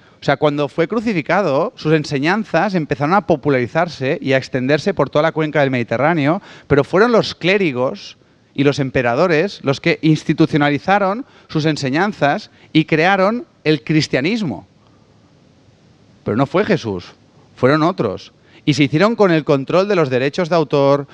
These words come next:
con la marca personal y con el legado y el patrimonio de este gran sabio, ¿no? En el año trescientos trece, a través del Edicto de Milán, el emperador Constantino el Grande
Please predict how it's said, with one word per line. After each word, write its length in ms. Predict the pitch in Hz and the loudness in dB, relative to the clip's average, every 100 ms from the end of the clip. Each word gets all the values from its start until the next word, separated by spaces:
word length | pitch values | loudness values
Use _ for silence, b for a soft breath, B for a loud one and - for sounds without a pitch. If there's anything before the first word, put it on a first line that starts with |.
| B | B
con 160 | 139 120 | -2 0
la 120 | 117 | 0
marca 260 | 131 156 | 0 -2
personal 880 | 160 180 - 180 156 147 151 151 151 b | -2 -4 -2 0 0 2 0 -2 -6 b
y 80 | 147 | -2
con 160 | 147 | 0
el 140 | 135 127 | 0 0
legado 560 | 123 131 160 170 196 | 0 2 2 2 0
y 80 | 180 | 0
el 100 | 127 | 0
patrimonio 760 | 127 123 120 131 135 135 165 190 | -2 -2 -2 -2 -2 -2 -4 -4
de 100 | 117 | -6
este 160 | - 123 | -4 -4
gran 220 | 117 110 | -2 -4
sabio, 440 | - 117 110 92 87 | -4 -2 -2 -4 -6
¿no? 180 | 127 - B B B B - | -10 -12 B B B B -2
En 120 | 143 | 0
el 60 | |
año 180 | 165 220 | 0 -2
trescientos 640 | 208 175 180 165 147 - | -4 -6 -4 -4 -4 -6
trece, 320 | - 190 180 190 | -4 -4 -2 -4
a 60 | |
través 180 | 151 151 | -4 -4
del 100 | 170 | 0
Edicto 240 | 160 147 | 0 2
de 60 | 147 | 0
Milán, 320 | 139 143 185 - | 2 0 0 0
el 100 | 139 | -2
emperador 460 | 135 139 143 185 | 0 2 4 2
Constantino 640 | 175 143 117 139 127 160 160 | 2 -2 -2 -6 -2 0 2
el 100 | 131 | 2
Grande 440 | 139 143 170 | 0 -2 -2